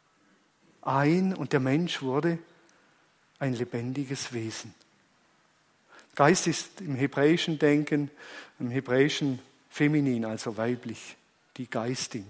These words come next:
könnte man sagen. Und der Geist hat auf seiner Reise vom Osten in den Westen das Geschlecht gewechselt. Im griechischen Pneuma sächlich, im, äh, äh, europäischen Raum männlich. Ist auch eine interessante Beobachtung.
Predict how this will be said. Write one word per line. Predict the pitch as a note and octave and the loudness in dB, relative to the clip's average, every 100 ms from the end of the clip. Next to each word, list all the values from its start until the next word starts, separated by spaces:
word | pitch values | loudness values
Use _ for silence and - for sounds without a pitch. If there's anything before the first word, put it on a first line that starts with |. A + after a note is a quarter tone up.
| - | -12
könnte | A#2+ A2 A#2+ | -10 -8 -6
man | A#2 A#2+ | -6 -6
sagen. | - A2 A2 - - - | -6 -6 -8 -14 -10 4
Und | D3 | 6
der | |
Geist | D3 D3+ F3 - | 10 10 10 8
hat | D#3+ - - - - | 6 4 -6 -16 -6
auf | C#3+ B2+ | -2 0
seiner | - C#3 C3 | 2 2 4
Reise | C3 D3+ D#3 | 6 6 6
vom | D3 C3 | -2 0
Osten | C#3 D#3 - D3+ | 2 2 2 0
in | C3+ | 2
den | C3 | 2
Westen | B2 C#3 - C#3+ | 4 2 0 -2
das | B2+ A#2+ | -2 -2
Geschlecht | - - C3 C3 - - | -4 -4 -2 -2 -4 -2
gewechselt. | C#3+ A#2+ A2+ - A#2 - | 0 0 -2 -6 -8 -8
Im | A#2+ | -10
griechischen | - D3 C#3 C#3+ B2+ A2+ | -2 -2 0 -4 -4 -4
Pneuma | C#3 C#3 E3 E3+ D#3+ - - | 2 4 6 6 4 0 -8
sächlich, | - D3+ D3 - E3 D3+ - - - - | 2 4 4 4 2 2 -6 -18 -18 -10
im, | D3 A#2+ B2 A#2+ - - | -4 -2 -4 -6 -16 -20
äh, | G#3 | -8
äh, | |
europäischen | B2 A#2+ A#2+ B2 B2+ A#2 A#2+ B2+ A#2+ - C#3 C#3+ - C#3+ | -2 0 0 -2 -2 -2 -2 -2 -2 2 4 4 2 0
Raum | C3 B2+ | 2 2
männlich. | B2 B2+ C3+ A#2 - - - | 2 2 0 -2 -8 -12 -18
Ist | - | -6
auch | C3 B2+ | -2 -2
eine | C#3 | -2
interessante | B2 A#2+ B2+ - B2 A2+ A#2 | -4 -2 -4 -2 -2 -4 -8
Beobachtung. | G#2+ G#2+ G#2+ G#2+ - - | -8 -8 -8 -10 -12 -18